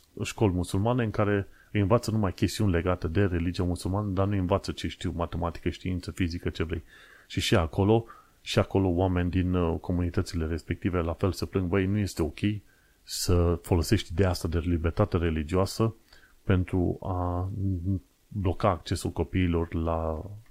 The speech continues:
la educație." Și sunt curios să văd ce să facă și guvernul U K. Guvernul U K de obicei este inițial cam hands-off. Nu se bagă în foarte multe chestiuni din astea, știi?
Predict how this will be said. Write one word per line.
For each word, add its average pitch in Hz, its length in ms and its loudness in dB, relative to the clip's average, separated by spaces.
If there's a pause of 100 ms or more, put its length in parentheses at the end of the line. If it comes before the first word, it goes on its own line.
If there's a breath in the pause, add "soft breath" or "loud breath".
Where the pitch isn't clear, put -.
(140)
la 87 140 0
educație." 82 520 -4 (720 loud breath)
Și - 180 -10
sunt 113 160 0
curios 120 240 4
să - 80 2
văd 117 140 2
ce - 120 -4
să 110 120 -6
facă 117 240 -2
și 107 180 -4
guvernul 101 460 0
U 85 120 -2
K. 117 220 2
Guvernul 101 380 4
U 92 40 0
K - 60 -6
de 104 200 2
obicei 95 400 0
este 95 240 -4
inițial 92 320 2
cam 95 320 0
hands-off. 101 640 0 (340 soft breath)
Nu 110 120 -2
se 104 160 0
bagă 85 240 0
în 85 60 0
foarte 82 280 -2
multe 82 280 -2
chestiuni - 400 -4
din 80 160 -2
astea, - 280 -8
știi? - 260 -10